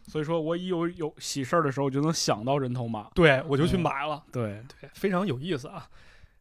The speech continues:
Speaker 2: 这个广告语呢，也在广告界，很多人都表示这广告做得太好了。
Speaker 1: 太棒了。
Speaker 2: 哎，之后呢，黄沾辗转腾挪，开始和林燕妮女士，人俩人开始创业了。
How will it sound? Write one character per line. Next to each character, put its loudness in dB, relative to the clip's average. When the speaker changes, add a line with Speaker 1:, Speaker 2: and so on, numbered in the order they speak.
Speaker 2:
这 4
个 2
广 -2
告 8
语 -6
呢， -16
也 -12
在 -2
广 -4
告 0
界， -6
很 -8
多 6
人 4
都 2
表 -4
示 -14
这 -8
广 -6
告 0
做 -2
得 -4
太 -2
好 -10
了。 -18
Speaker 1:
太 -10
棒 -10
了。 -14
Speaker 2:
哎， -14
之 4
后 4
呢， -10
黄 -2
沾 4
辗 2
转 6
腾 2
挪， 6
开 -4
始 -4
和 0
林 0
燕 6
妮 4
女 -2
士， -14
人 -4
俩 -2
人 2
开 -2
始 0
创 0
业 -2
了。 -14